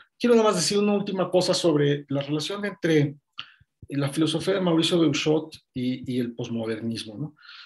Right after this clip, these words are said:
Eh, yo creo que la hermenéutica analógica puede verse de muchas maneras, pero una de ellas es como una respuesta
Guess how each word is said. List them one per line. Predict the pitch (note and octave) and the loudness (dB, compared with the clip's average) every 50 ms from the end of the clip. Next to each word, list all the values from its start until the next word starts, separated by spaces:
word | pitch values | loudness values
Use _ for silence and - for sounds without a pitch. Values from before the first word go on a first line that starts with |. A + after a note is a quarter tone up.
| - _ _ _ _ _ _ _ _ - | -20 _ _ _ _ _ _ _ _ 2
Eh, | D3+ D#3 D#3 D#3 D#3+ D#3+ D#3+ D#3+ - - - - | 2 4 4 4 2 0 -2 -4 -8 -14 -14 -10
yo | - D3+ G3 G#3 | -4 -2 0 0
creo | A3+ A3+ | 0 0
que | - A#3 | 0 2
la | G3 F3 D#3+ | 2 4 2
hermenéutica | D#3 D#3+ D#3+ F3 G3 G3+ G3+ - - F3 | 2 2 0 0 0 -2 -4 -4 -4 -2
analógica | E3 D#3+ D#3+ D#3 D3+ D#3 - D3+ - - F3+ F3 F3 E3+ F3 - _ _ _ | -2 0 0 0 -2 -2 -6 -10 -4 0 2 2 2 2 -2 -8 _ _ _
puede | - A#3 C4 C4 A3+ | 0 0 4 4 4
verse | F3+ E3 D#3 D3 D3+ - F3 G3 G#3 G3 | 4 4 4 2 2 0 -2 -2 -2 -4
de | - F#3 G#3 | -2 0 0
muchas | A#3+ A#3+ A#3 F#3+ | 2 2 2 2
maneras, | D3 B2+ A2+ G2+ - - - - _ - | 2 0 -4 -6 -10 -14 -18 -10 _ 2
pero | E3+ E3+ F3 E3+ - | 4 4 4 4 2
una | G3+ A#3+ A#3+ A#3+ G#3+ | 2 2 4 4 6
de | F3+ E3+ | 6 6
ellas | D#3 D#3+ F3+ F3+ - | 4 4 2 0 -2
es | - D3+ - | -8 -12 -10
como | - - F3+ F#3 | -6 -4 -4 -2
una | G3+ A3 A#3+ B3 | 0 2 2 2
respuesta | A#3+ G#3+ - - - F#3 F#3 F3 F3 - F#3+ F3 F3 E3+ - - _ | 2 2 0 2 4 4 4 4 4 2 4 4 4 2 2 -2 _